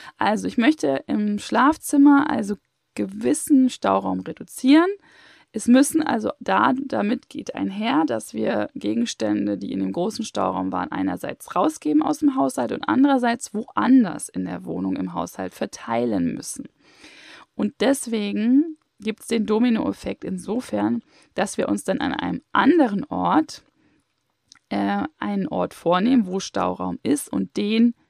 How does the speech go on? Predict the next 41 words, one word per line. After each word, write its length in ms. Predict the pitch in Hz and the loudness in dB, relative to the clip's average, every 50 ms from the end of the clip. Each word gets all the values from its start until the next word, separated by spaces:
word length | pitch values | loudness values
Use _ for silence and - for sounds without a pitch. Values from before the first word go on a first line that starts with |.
| _ _ _ _ _ _ _ _ - | _ _ _ _ _ _ _ _ 2
deutlich 640 | 185 190 190 - - 226 226 214 - - - _ _ _ _ _ _ _ _ _ _ | 4 4 4 4 2 0 0 0 -2 -8 -20 _ _ _ _ _ _ _ _ _ _
heftiger 600 | _ - 202 208 - - - 214 190 202 202 - | _ -8 -8 -8 -8 -6 -6 -4 -4 -4 -4 0
ausmisten 640 | - 170 170 - - 185 175 175 - - - - - | 0 0 0 0 0 -4 -4 -4 -6 -10 -6 -4 -4
müssen. 320 | - 143 143 - - - - | -4 -4 -8 -8 -10 -10 -6
Also 320 | - - 180 180 156 - _ _ _ _ _ - - | -6 -4 -4 -2 -4 -4 _ _ _ _ _ -20 -20
es 140 | - - - | -16 -10 -2
kommt 220 | - - 139 139 | 0 2 2 2
immer 160 | 131 113 110 110 | 2 0 -2 -2
drauf 220 | 107 - - - | -2 -4 -6 -4
an, 220 | - 92 95 87 | -4 -4 -4 -4
wo 100 | 95 101 | -4 -6
kann 200 | 101 - - 101 | -6 -4 -4 -2
man 140 | 98 92 90 | -2 -2 -2
am 80 | 92 90 | -2 -2
meisten 360 | 82 76 90 - - - - | -2 -4 -4 -6 -8 -8 -6
loswerden. 640 | - 165 196 220 - - - 73 82 - - 240 - _ - - - - - - - _ _ - | -4 -2 -4 -4 -4 -6 -8 -8 -6 -6 -6 -8 -8 _ -18 -20 -20 -20 -20 -20 -20 _ _ -6
Aber, 460 | - 202 202 180 185 190 185 - 92 - | -2 -2 0 0 0 0 0 0 -2 -2
ähm, 180 | - - - - | -2 -2 -4 -2
uns 220 | - 208 208 - | -2 -2 -2 0
war 100 | - 180 | -2 -2
klar, 180 | - - 208 190 | -2 -2 -4 -2
dass 180 | 196 196 - - | -2 -4 -6 -6
wir 60 | 180 | -10
die 120 | 190 180 | -8 -8
Ge-, 80 | 185 180 - _ - | -8 -10 -8 _ 0
Bettwäsche, 500 | 190 190 - - 113 - - 247 226 - | 0 0 2 0 -2 0 0 -2 -2 -2
wir 140 | 95 92 | -4 -4
haben's, 300 | 92 98 101 - - - | -4 -4 -4 -6 -6 -12
glaub, 220 | - - - - - | -14 -12 -12 -12 -10
wir 140 | - 98 98 | -10 -8 -6
haben, 120 | 98 104 | -6 -6
glaub 200 | 101 104 - - | -6 -8 -8 -10
ich, 120 | 101 - _ | -10 -14 _
zwei 400 | - - - 101 101 101 101 - | -16 -8 -6 -4 -2 -2 -4 -4
oder 180 | - 101 101 | -4 -6 -8
drei 240 | - - - 104 104 | -8 -6 -6 -4 -4
Garnituren 500 | 101 95 95 - 95 - - - 208 208 | -2 -2 -2 -2 -2 -2 -4 -4 -4 -2
tatsächlich 440 | 202 190 - - 175 175 185 185 - | -2 -4 -4 -6 -6 -6 -6 -12 -10
zum 120 | - - | -8 -8
Beispiel 240 | - 175 - - - | -8 -8 -8 -8 -2
ausgemistet 760 | - - 311 311 - 302 285 311 330 311 - 330 339 330 - | 0 0 0 2 4 6 6 6 6 4 0 -2 -2 -4 -4